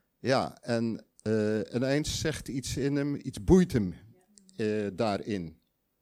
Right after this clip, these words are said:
Ja, wat is dat? Ja, is dat psychisch? Is dat, eh, ziel? Is dat geest? Wat is het? Kan jou dat nou wat schelen, wat het nou is?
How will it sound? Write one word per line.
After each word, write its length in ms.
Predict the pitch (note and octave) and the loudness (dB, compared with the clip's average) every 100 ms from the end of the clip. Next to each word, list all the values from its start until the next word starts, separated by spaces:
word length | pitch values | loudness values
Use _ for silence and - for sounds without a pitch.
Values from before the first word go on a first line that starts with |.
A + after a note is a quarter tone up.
| _ _ _ | _ _ _
Ja, 220 | G2+ A#2 | -4 -2
wat 160 | A2+ A#2+ | 0 -2
is 180 | C#3+ - | -2 0
dat? 260 | G#2 - - | -2 -2 -4
Ja, 300 | F#2+ A2+ F2 | -2 -2 -4
is 180 | F2+ | -8
dat 160 | - F#2 | -12 -14
psychisch? 640 | - A#2 - A2 A2+ - | -10 -10 -8 -12 -12 -14
Is 240 | G2+ F2+ - | -14 -14 -10
dat, 360 | F#2 - - | -10 -10 -10
eh, 500 | F#2+ F#2 F2+ F2+ F2+ F2+ | -6 -4 -4 -6 -6 -8
ziel? 600 | F2+ G2+ B2 A2+ G#2 F2+ | -6 -4 -4 -4 -6 -6
Is 140 | F2+ | -8
dat 200 | F#2 - | -10 -12
geest? 460 | - - G#2 G#2 - | -10 -8 -8 -8 -10
Wat 180 | F2 | -8
is 180 | A2+ G2+ | -6 -6
het? 300 | A2 - - - _ _ _ _ _ | -8 -12 -20 -20 _ _ _ _ _
Kan 160 | - D3+ | -2 6
jou 160 | F#3 G3 | 10 10
dat 100 | F#3 | 10
nou 180 | F#3+ | 10
wat 120 | F3 D#3 | 8 6
schelen, 360 | D#3 D3+ A2+ | 6 6 4
wat 140 | G#2 A#2 | 2 0
het 120 | C3 | 0
nou 220 | C3 C#3 | 0 0
is? 260 | D3 - | -2 -6